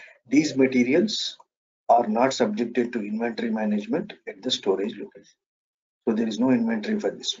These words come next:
these materials. That's why they are called consumables, basically non-stock items. Okay, they can be procured without a material master record also. This I will show it in the system. So consumable materials,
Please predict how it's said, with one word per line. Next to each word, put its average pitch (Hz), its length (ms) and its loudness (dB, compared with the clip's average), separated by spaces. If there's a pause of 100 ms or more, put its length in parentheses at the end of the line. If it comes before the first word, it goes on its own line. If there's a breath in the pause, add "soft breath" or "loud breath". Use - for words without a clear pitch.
(100)
these 101 180 -6
materials. - 580 -8 (480)
That's - 220 0
why 147 80 8
they 131 140 4
are 117 120 2
called - 280 2
consumables, 113 680 -2
basically 123 640 2 (320 loud breath)
non-stock 123 520 2
items. - 500 -12 (880)
Okay, - 160 -8 (420 loud breath)
they 143 160 4
can 139 280 -2
be 135 100 0
procured 127 680 0 (120)
without 156 360 2
a 147 60 6
material 110 380 0
master 107 320 -2
record 98 400 -2
also. - 300 -10 (200)
This 151 240 -2
I 123 60 8
will 117 140 2
show 110 180 -2
it 104 120 -6
in 101 100 -6
the 98 80 -4
system. - 340 -12 (720)
So 107 140 -2
consumable 139 580 2
materials, 139 420 0